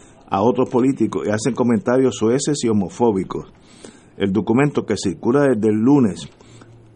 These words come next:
y al que tuvo acceso este medio, El Nuevo Día, tiene once páginas de mensajes. Sin embargo, el chat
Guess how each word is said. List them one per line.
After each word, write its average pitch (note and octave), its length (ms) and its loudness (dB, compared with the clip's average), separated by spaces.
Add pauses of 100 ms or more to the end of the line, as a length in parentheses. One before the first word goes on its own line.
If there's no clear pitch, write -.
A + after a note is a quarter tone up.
y A#2 140 2
al G#2+ 240 0
que G#2 160 2
tuvo B2+ 280 0
acceso C3 500 -2
este G#2+ 280 -2
medio, A2 460 0
El E2+ 120 -10
Nuevo F#2+ 260 -2
Día, G2 240 -2 (500)
tiene A#2+ 320 4
once C#3 320 2
páginas C3 420 2
de B2 100 2
mensajes. B2 540 0
Sin A#2 160 0
embargo, A#2+ 440 2
el G2 160 -2
chat C#3+ 360 -4